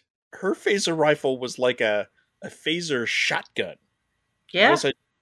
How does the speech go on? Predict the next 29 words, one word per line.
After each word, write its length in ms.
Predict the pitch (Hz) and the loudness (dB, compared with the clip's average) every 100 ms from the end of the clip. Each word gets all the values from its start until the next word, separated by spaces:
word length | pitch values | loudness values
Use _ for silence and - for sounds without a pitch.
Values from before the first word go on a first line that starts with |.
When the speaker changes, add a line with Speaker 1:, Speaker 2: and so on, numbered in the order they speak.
| _ 123 | _ -6
Speaker 1:
doing 240 | 131 131 | -4 0
these 300 | 127 113 - | -2 -2 -8
little 240 | 127 135 120 | -6 -4 -2
blasts, 720 | 117 117 117 117 - - - | 4 4 4 2 -4 -6 -6
and 240 | 107 101 98 | -6 -6 -4
she 120 | 123 | -2
had 100 | 110 | 0
to 60 | 104 | -2
rack 440 | 101 117 117 - | 0 2 2 0
it. 260 | 127 - - _ _ _ - | -4 -4 -16 _ _ _ -10
All 240 | 170 185 | -6 -6
pretty 280 | - 190 180 | -6 -8 -10
cool 220 | - 131 | -10 -8
stuff, 420 | - - 117 - - | -8 -4 -4 -4 -6
and 260 | 113 110 135 143 | -6 -8 -8 2
different 420 | 170 180 143 - | 2 2 -2 -4
to 100 | 120 | -4
see 260 | - 147 123 | -2 -2 -2
Beverly 460 | 127 135 117 98 | 2 2 2 -6
doing 300 | 107 113 95 | -8 -8 -8
that, 180 | - - _ | -14 -20 _
so. 380 | - 92 76 - _ _ _ _ - | -16 -14 -16 -20 _ _ _ _ -2
Speaker 2:
And 180 | 190 220 | 2 2
to 100 | 226 | 0
do 160 | 226 240 | 0 2
it 100 | 214 | 2
with 160 | 196 190 | -2 -8
such 580 | - 180 180 - - - | -2 -2 0 -4 -6 -8
certainty. 640 | - - 196 165 - 151 | -6 0 0 -2 -10 -12